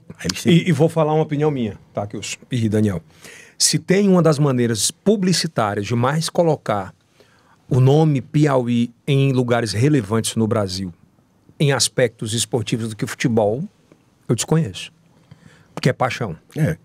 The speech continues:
Speaker 1: como eu te falei, o
Speaker 2: Olha, olha o processo que viveu o Ceará, pô.
Speaker 1: Ce-, o Ceará, Ceará tá na Série B, eu tô Fortaleza, eu, eu sou apaixonado.
Speaker 2: Não, o Ceará
Speaker 1: O estado,
Speaker 2: O
Speaker 1: tu fala,
Speaker 2: estado.
Speaker 1: sim. Tô falando na questão de, de futebol, se tu pegar o Fortaleza, o próprio Cuiabá, que já tá, acho que três, quatro anos, né, na,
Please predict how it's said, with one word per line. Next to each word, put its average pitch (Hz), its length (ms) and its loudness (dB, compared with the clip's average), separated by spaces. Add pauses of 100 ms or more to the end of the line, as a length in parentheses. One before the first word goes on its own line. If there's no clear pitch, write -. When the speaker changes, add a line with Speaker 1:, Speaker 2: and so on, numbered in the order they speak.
(220)
Speaker 1:
como 123 80 0
eu 139 40 2
te - 80 -14
falei, 175 180 2
o 127 120 -2
Speaker 2:
Olha, 160 220 4
olha 208 180 6
o 220 120 4
processo 214 360 -2
que 196 80 0
viveu 170 220 4
o 160 40 2
Ceará, 151 280 -2
pô. 160 160 -12 (680)
Speaker 1:
Ce-, - 200 0
o 240 320 6
Ceará, 160 340 2
Ceará 220 340 2
tá 208 120 -2
na 202 40 2
Série 220 220 2
B, 151 100 6
eu 139 40 6
tô 170 160 2
Fortaleza, 165 420 2
eu, 156 100 4
eu 156 80 6
sou - 160 0
apaixonado. 170 560 2
Speaker 2:
Não, 190 60 4
o 175 40 2
Ceará 170 760 2 (500)
Speaker 1:
O 156 180 8
estado, 139 400 2
Speaker 2:
O 160 40 0
Speaker 1:
tu - 80 -4
fala, 127 220 2
Speaker 2:
estado. 98 140 -10
Speaker 1:
sim. 120 240 0 (320)
Tô 123 100 0
falando 147 240 2
na 151 80 4
questão 143 380 -2
de, 131 280 4
de 117 100 2
futebol, 117 460 0
se - 80 -4
tu 160 80 -2
pegar 143 280 0
o 131 60 2
Fortaleza, 113 640 0
o - 40 -6
próprio 151 260 0
Cuiabá, 113 500 2 (360)
que - 100 -2
já 117 100 2
tá, 113 140 -2
acho 113 120 -2
que 110 80 -12
três, 156 260 0
quatro 147 260 -2
anos, 123 140 0
né, 131 80 0
na, 175 100 2